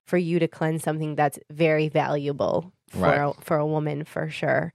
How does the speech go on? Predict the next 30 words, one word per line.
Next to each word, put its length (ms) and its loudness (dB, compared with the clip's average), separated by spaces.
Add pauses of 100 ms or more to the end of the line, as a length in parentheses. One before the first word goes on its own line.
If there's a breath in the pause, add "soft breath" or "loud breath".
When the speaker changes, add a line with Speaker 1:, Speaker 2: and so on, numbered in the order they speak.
(400 loud breath)
Speaker 1:
Um, 340 2
and 120 0
especially, 800 -2
like, 420 -6 (180)
in 160 0
between 360 -4
partners 800 0
or 300 0
when 180 -2
Speaker 2:
Mm. 40 -2
Speaker 1:
you're 200 -4
needing 420 -2
a 80 -4
refresh, 800 0 (420)
um, 460 -2
or 100 4
something 320 -4
like 200 -6
that. 200 2
I 80 0
think, 240 -4
I 160 0
think 240 -4
it's 200 -2 (100)
great. 580 -4 (480)
I 160 6
just 160 -2
haven't 320 0
personally, 540 -2
like, 340 -2